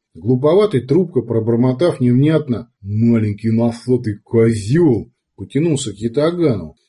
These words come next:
но более смышлёный отвёртка успел перехватить руку приятеля, а заодно двинуть локтем ему в зубы и прошипеть: "Замри, придурок!" Ведь орал на дикарей весьма известный и уважаемый Шас,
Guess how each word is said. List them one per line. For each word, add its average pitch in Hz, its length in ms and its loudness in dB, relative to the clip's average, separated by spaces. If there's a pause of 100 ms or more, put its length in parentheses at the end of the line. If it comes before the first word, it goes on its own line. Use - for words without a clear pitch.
(160)
но 104 120 -4
более 214 260 2
смышлёный 185 600 0
отвёртка 208 540 0
успел 208 360 -4
перехватить 147 640 -2
руку 151 280 -2
приятеля, 127 680 0
а 92 160 -12
заодно 120 460 0
двинуть 135 420 0
локтем 156 400 0
ему 123 280 0
в 110 40 -2
зубы 127 380 0
и 107 60 -6
прошипеть: 120 720 -4 (460)
"Замри, 113 680 -2
придурок!" 131 1040 -2 (360)
Ведь 107 260 -8
орал 220 300 2
на 220 140 2
дикарей 196 520 2
весьма 185 500 2
известный 151 640 0
и 123 120 2
уважаемый 135 720 2
Шас, 180 640 -2